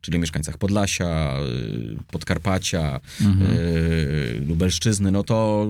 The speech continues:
Speaker 1: t-, t-, tam to działa, tam, y, tam z pewnością to, y, to, to rezonuje. Czy to jest game changer w kategoriach politycznych? No nie. Natomiast
Speaker 2: Ale
Speaker 1: to,
Speaker 2: czy
Speaker 1: co
Speaker 2: to jest coś, co
Speaker 1: powiedziałeś
Speaker 2: mobilizuje albo demobilizuje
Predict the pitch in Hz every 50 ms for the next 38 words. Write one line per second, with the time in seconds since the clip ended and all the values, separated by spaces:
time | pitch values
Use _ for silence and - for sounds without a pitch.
0 | 104 - 107 90 95 - - - - - _ - _ - _ _ _ - - -
1 | 120 120 117 120 113 104 123 120 117 110 101 98 - 107 101 101 101 101 101 98
2 | 98 101 101 98 98 98 95 - 98 101 98 - - 92 98 92 - - 98 92
3 | - 92 92 90 - - - - - - - 95 95 90 85 95 87 87 71 -
4 | 98 87 85 82 87 80 76 71 62 - - - - - - - - - - -
5 | 131 127 123 110 101 95 95 110 117 120 117 110 - - 113 107 107 104 98 107
6 | 107 104 107 110 120 104 69 - 110 - - - 110 107 104 104 107 104 - 107
7 | - 104 104 104 104 101 - - 101 - - - - 120 120 123 - - 117 113
8 | 120 123 120 120 - - 127 127 131 131 123 101 78 64 - - _ - - -
9 | - - - 104 113 143 147 151 165 160 185 - 151 185 175 - - 196 - -
10 | - 185 170 160 156 147 135 143 151 151 151 147 160 156 151 151 135 139 127 131
11 | 131 123 127 127 117 107 98 92 98 95 92 90 90 95 87 85 80 82